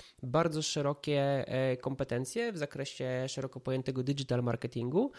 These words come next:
E, no i interesuje mnie na to tw-, twoje spo-, sp-, spostrzeżenie z perspektywy zarówno trenera, jak i, i pewnie wiesz, jak, e,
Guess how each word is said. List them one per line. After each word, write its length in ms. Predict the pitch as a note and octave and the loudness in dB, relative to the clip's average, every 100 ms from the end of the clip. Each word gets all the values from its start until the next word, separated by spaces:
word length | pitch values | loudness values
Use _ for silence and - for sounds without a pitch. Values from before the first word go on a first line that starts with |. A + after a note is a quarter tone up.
| - - - - - | -14 -14 -14 -16 -10
E, 380 | - F3 F#3 F#3 | 2 4 6 4
no 120 | A#3+ | 2
i 60 | E4 | 0
interesuje 500 | E4 C#4+ C4+ - B3 | 0 -4 -2 -2 -2
mnie 100 | B3 | -2
na 80 | A#3 | -2
to 120 | A#3 | -6
tw-, 260 | - G3+ | -8 -8
twoje 240 | F#3+ A3 G#3+ | -6 -2 -4
spo-, 220 | - G3 F#3 - | 0 0 0 -4
sp-, 160 | - - | -8 -10
spostrzeżenie 560 | - F#3 - F3 F#3 | -6 -4 -2 0 0
z 60 | F3+ | 0
perspektywy 520 | F3 E3+ E3+ D#3+ D#3+ | -4 -4 -6 -4 0
zarówno 320 | D#3 E3 D#3+ | 2 2 2
trenera, 480 | D#3 C#3+ D3+ A#3 G#3 | -2 0 0 0 2
jak 340 | F3 E3+ - F3+ | 0 -2 2 2
i, 500 | - - E3+ F3 F3+ | 2 2 2 4 2
i 60 | |
pewnie 320 | - F#3 G3+ | 0 0 0
wiesz, 420 | F#3+ G3+ E3+ - - | 0 0 2 -2 0
jak, 380 | D#3+ D#3 - - | 2 2 -2 -4
e, 440 | - C#3+ D3 D3 | 0 2 2 0